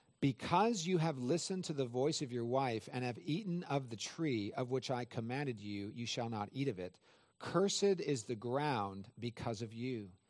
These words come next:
In pain you shall eat of it all the days of your life. Thorns and thistles it shall bring forth for you, and you shall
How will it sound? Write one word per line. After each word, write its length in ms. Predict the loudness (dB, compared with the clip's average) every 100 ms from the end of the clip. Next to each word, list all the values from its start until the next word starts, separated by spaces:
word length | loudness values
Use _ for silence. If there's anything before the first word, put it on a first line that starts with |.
| _ _ -4
In 200 | -2 -2
pain 420 | -2 0 2 2
you 100 | 0
shall 320 | 0 0 0 0
eat 160 | 2
of 120 | 2 2
it 160 | -4 0
all 240 | 2 2
the 120 | -2
days 320 | 0 2 2
of 100 | -2
your 100 | -6
life. 460 | -4 -4 -6 -12 -20 _ -20 -20 _
Thorns 640 | -4 2 4 4 4 0
and 240 | 0 -2 0
thistles 540 | 2 2 2 -2 -2
it 120 | -4
shall 260 | -2 0 0
bring 280 | 0 -4 -4
forth 340 | 2 2 2
for 140 | -2 -6
you, 320 | -4 -4 -4
and 180 | -4 -2
you 360 | 2 4 2 0
shall 280 | 0 -2